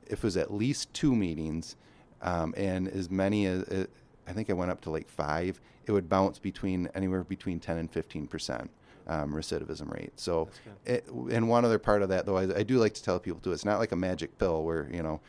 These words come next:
Speaker 1: well, let's just force everyone to go then.
Speaker 2: Right.
Speaker 1: I've told agents I don't want it to be required. If you make any requirements of it, just say, "You know what, you have to go to two meetings." You don't have to say a word. Just sit through two meetings. If you don't like it, if it's not for you, you don't have to go.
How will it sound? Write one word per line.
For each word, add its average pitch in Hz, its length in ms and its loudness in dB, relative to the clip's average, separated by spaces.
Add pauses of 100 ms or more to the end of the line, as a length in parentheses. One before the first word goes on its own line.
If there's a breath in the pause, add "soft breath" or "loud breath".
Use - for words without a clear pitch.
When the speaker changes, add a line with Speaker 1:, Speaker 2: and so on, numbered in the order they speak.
(260 loud breath)
Speaker 1:
well, 107 220 2
let's 120 200 2
just - 140 -10
force 107 280 2
everyone 87 320 0
to 76 80 -6
go 76 320 0
then. 53 240 -8 (240 loud breath)
Speaker 2:
Right. 82 140 -16 (120)
Speaker 1:
I've 95 160 -2
told 101 280 2
agents 90 340 -2
I 87 80 -2
don't 85 300 -4
want 104 180 0
it 98 80 -6
to - 60 -14
be 92 160 -6
required. 92 640 -2 (240 loud breath)
If - 200 -4
you 104 460 0 (160)
make 123 320 2
any 127 180 4
requirements 95 640 2
of 87 140 0
it, 85 120 -8
just 110 240 -2
say, 104 140 2
"You 85 100 0
know 92 100 0
what, 95 160 2
you 85 120 -6
have 90 180 0
to - 60 -20
go 107 100 4
to 95 60 2
two 98 200 -4
meetings." 73 460 -6 (200 soft breath)
You 90 80 -4
don't 82 100 -2
have 90 100 -6
to - 60 -16
say 92 120 0
a 80 80 2
word. 104 300 -2 (160 soft breath)
Just - 220 -6
sit - 200 -2
through 131 140 -2
two - 180 -2
meetings. 110 380 0
If - 120 -8
you 95 60 -6
don't 92 220 -2
like 98 260 0
it, 101 40 2
if - 100 -2
it's - 120 -14
not 78 200 -4
for - 80 -8
you, 127 140 -4
you 127 120 -2
don't 104 140 -2
have 110 140 -6
to 123 60 -6
go. 107 300 0